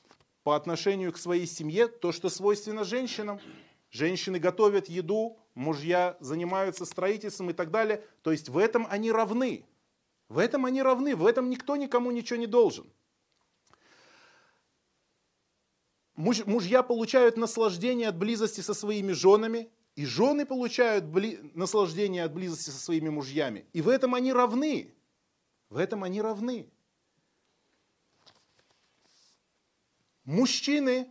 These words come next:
участвуют в процессе продления потомства своего,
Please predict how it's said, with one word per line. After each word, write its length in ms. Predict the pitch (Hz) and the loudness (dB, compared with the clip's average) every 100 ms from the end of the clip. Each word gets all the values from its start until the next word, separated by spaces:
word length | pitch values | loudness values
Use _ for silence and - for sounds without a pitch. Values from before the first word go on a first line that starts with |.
| _ | _
участвуют 760 | 180 165 262 254 - 226 226 220 | -4 2 4 2 -2 -4 -4 -2
в 40 | |
процессе 840 | 208 208 208 247 254 - 208 196 - _ _ _ | 2 2 2 -2 -2 -2 0 0 -2 _ _ _
продления 560 | 185 196 208 247 233 208 | 4 4 4 2 2 2
потомства 760 | 202 196 233 240 - 208 196 | 2 4 6 6 4 2 2
своего, 800 | 165 - 190 196 185 185 170 170 | 2 0 2 4 4 4 2 -6